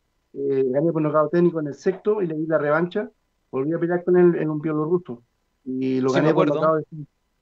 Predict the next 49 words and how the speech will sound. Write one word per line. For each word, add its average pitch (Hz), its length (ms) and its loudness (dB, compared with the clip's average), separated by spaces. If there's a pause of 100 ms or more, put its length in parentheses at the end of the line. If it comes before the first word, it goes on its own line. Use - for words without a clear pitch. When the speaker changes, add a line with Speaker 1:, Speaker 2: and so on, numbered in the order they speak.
Speaker 1:
tercero. 185 600 0 (480)
Después 151 300 -2
hice 170 60 -4
la 156 120 0
cuarta 170 260 0
defensa, 175 380 0
la 165 80 -4
hice 165 140 -4
en 156 80 -4
Valdivia 170 400 2
con 160 180 -6
Tito 175 280 -4
Walter, 175 420 0
norteamericano, 175 880 0
gané 151 220 -6
por 151 180 -10
punto 170 280 -4
en 160 80 -4
doce 180 260 0
rounds. 190 360 0 (600)
Bueno, 165 280 0
de 160 120 0
ahí 175 100 2
ya 190 140 4
no 175 140 0
pude 185 180 0
más, 185 200 -4 (360)
no, 151 240 -12 (320)
no 143 160 -8
pude 180 280 2
sostener 170 320 -4
más 170 280 0
el, 151 360 -4
el, 135 220 -6
el 123 80 -10
título 165 260 -2
del 156 80 0
mundo 185 280 4
por 147 140 -6
temas 165 260 -4
de 151 80 -2
auspicio, 185 760 0 (260)
que 165 80 -2
tuve 180 140 8
que 185 60 6
dejar 175 140 2
el 165 60 -8
título 170 260 -2
vacante. 147 520 -2